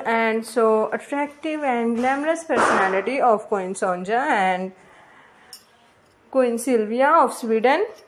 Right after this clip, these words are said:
Queen Sonja of Norway. So viewers, if you like my collection, so please share with his friends, neighbors, relatives and faculty members.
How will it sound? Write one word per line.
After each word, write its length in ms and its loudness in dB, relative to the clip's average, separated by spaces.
Queen 260 4
Sonja 460 2
of 140 2
Norway. 580 4
So 240 0
viewers, 300 2
if 140 -4
you 160 2
like 300 2
my 160 -4
collection, 560 -4
so 160 0
please 300 -2
share 180 4
with 160 -2
his 220 -4
friends, 480 -2
neighbors, 560 0
relatives 500 -2
and 240 0
faculty 400 -2
members. 640 -6